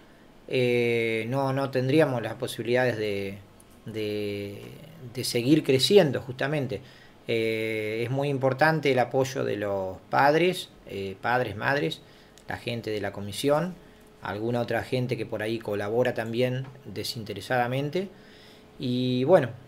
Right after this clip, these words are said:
tratamos de, de lo que más podemos hacer para también conseguir fondos, porque es muy importante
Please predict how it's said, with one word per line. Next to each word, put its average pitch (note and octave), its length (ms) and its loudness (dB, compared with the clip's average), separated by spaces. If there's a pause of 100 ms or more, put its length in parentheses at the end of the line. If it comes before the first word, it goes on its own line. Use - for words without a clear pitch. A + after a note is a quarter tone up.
(180)
tratamos F3+ 600 6
de, B2+ 500 6 (880)
de C3+ 140 4
lo C3 120 4
que C3 140 0
más D3+ 140 2
podemos C#3+ 680 2 (220)
hacer D#3+ 420 4
para A2+ 500 2 (420)
también E3 340 4
conseguir D3 480 4
fondos, G#3 400 4
porque A#2 320 -4
es A2+ 60 -4
muy C3 160 0
importante B2+ 720 -2